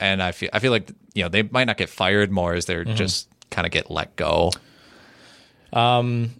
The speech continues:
Speaker 2: yeah, I think those are probably the consensus top three. Frank Vogel, I would throw on there just because it's the Lakers and it's LeBron. And
Speaker 1: Oh, well, I forgot about that.
Speaker 2: he's just going to be on the hot seat game to game.
Speaker 1: Jason
Speaker 2: And you,
Speaker 1: Kidd's.
Speaker 2: right, you just never know what's gonna happen there. I don't,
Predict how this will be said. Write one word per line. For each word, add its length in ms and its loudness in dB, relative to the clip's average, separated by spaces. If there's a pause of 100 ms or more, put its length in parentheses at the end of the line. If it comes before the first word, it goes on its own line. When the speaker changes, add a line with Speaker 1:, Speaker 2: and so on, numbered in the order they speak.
(120)
Speaker 2:
yeah, 240 2
I 80 4
think 160 2
those 180 2
are 140 4
probably 300 0
the 120 2
consensus 680 0
top 260 0
three. 420 2 (760)
Frank 280 0
Vogel, 260 4
I 80 4
would 120 2
throw 200 2
on 140 4
there 140 4
just 200 0
because 320 2
it's 160 -2
the 80 4
Lakers 440 4
and 100 2
it's 100 -2
LeBron. 760 0
And 260 0
Speaker 1:
Oh, 160 4
well, 140 4
I 80 2
forgot 280 0
about 180 0
that. 100 4
Speaker 2:
he's 180 0
just 200 -2
going 200 2
to 60 0
be 100 4
on 100 4
the 60 0
hot 200 0
seat 180 -4
game 180 2
to 60 0
game. 340 2
Speaker 1:
Jason 260 2
Speaker 2:
And 80 -4
you, 60 -2
Speaker 1:
Kidd's. 180 -4
Speaker 2:
right, 220 2
you 100 -2
just 140 -2
never 160 2
know 120 4
what's 120 0
gonna 140 -2
happen 240 0
there. 380 0 (440)
I 80 2
don't, 220 0